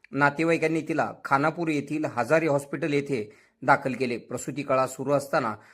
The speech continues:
उपलब्ध सुविधा व आवश्यक कौशल्य यांचा विचार करून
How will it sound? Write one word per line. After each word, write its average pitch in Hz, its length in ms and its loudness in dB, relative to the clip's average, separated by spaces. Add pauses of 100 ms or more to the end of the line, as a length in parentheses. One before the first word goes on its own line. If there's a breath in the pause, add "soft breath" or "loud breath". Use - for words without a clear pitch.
(140 soft breath)
उपलब्ध 156 440 -2
सुविधा 143 520 -2 (280)
व 127 100 -2
आवश्यक 143 580 0
कौशल्य 127 500 -2
यांचा 123 280 -2
विचार 131 340 0
करून 139 320 -4